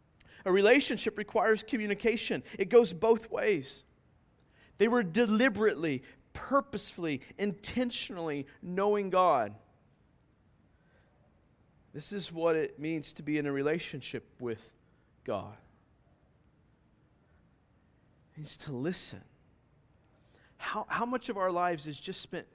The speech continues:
talking and not listening? I mean, you can think about that just even in our relationships with other people, right?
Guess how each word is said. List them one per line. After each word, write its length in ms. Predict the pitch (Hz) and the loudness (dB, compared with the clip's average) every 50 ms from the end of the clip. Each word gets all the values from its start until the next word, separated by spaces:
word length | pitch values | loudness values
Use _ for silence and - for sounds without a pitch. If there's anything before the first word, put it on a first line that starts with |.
| _ - | _ -16
talking 500 | - - 180 - _ - 135 - 151 151 _ _ _ _ _ _ _ - - | -12 -12 -12 -12 _ -14 -14 -14 -14 -18 _ _ _ _ _ _ _ -12 -10
and 120 | 147 160 | -8 -4
not 240 | 170 175 - - - | -4 -6 -6 -6 -8
listening? 540 | 156 175 180 - - - - - - - _ _ _ _ _ _ _ _ _ _ _ _ _ _ _ _ _ _ _ - - | -6 -6 -6 -6 -10 -12 -14 -16 -18 -20 _ _ _ _ _ _ _ _ _ _ _ _ _ _ _ _ _ _ _ -14 -10
I 60 | - | -6
mean, 120 | 208 214 | -6 -6
you 40 | 202 | -2
can 160 | 311 302 185 | -2 -2 -2
think 220 | - - 202 165 156 | -2 -6 -8 -8 -4
about 220 | 143 170 151 - | -2 -4 -2 -2
that 180 | 175 147 95 135 | -2 -4 -4 -4
just 180 | 151 139 - - _ _ _ _ _ _ _ _ _ _ _ _ _ _ _ _ - | -10 -14 -14 -18 _ _ _ _ _ _ _ _ _ _ _ _ _ _ _ _ -10
even 220 | 175 185 185 185 | -8 -6 -4 -2
in 80 | 165 143 | 0 0
our 120 | 131 127 117 | 2 0 0
relationships 640 | 120 120 117 135 151 165 - 175 - - 147 - | 0 -2 -2 -2 -2 -2 -4 -10 -12 -14 -14 -12
with 120 | - 131 131 | -12 -12 -12
other 140 | 123 - 98 | -12 -12 -12
people, 460 | - - 226 254 247 - 180 - - _ _ _ _ _ _ _ _ _ _ _ _ _ _ _ _ _ - | -8 -4 -4 -4 -4 -6 -20 -20 -20 _ _ _ _ _ _ _ _ _ _ _ _ _ _ _ _ _ -16
right? 220 | - - - - | -14 -14 -14 -16